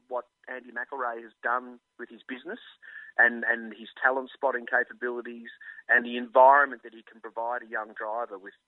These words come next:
you know, driver coaching from Warren Luff, with good mechanical and engineering and, and management expertise in Lee Geyer. Uh, I, I've, I've placed some clients there that have had involvement with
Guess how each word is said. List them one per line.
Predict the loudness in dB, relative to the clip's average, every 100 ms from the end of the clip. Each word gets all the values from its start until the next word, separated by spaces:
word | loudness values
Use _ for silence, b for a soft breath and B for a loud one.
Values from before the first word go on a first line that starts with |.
| -12
you |
know, | -10
driver | -6 -4 -4
coaching | -8 -12 -12 -14 -16
from | -8
Warren | 0 2 2
Luff, | 0 -2 -2 -10 -18 B B -12
with | -8
good | -4 0
mechanical | 0 6 4 4 -6
and | -8
engineering | -10 -12 -6 -2 -2 -2
and, | -10 -8
and | -2
management | 0 -2 -4 -10
expertise | -10 -14 -4 -4 -4 -12
in | -10 -4
Lee | -2
Geyer. | 2 4 6 4 2 B B B -8
Uh, | -6
I, | -4 -6 _ -10
I've, | -10 -10 -10
I've | -10 -8
placed | 0 0 0 -8
some | -16 -8
clients | 0 0 0 -8 -6
there | -2 -2
that | -2
have | -8 -8 -6 -6
had |
involvement | -6 -4 -2 -2 -6
with | -10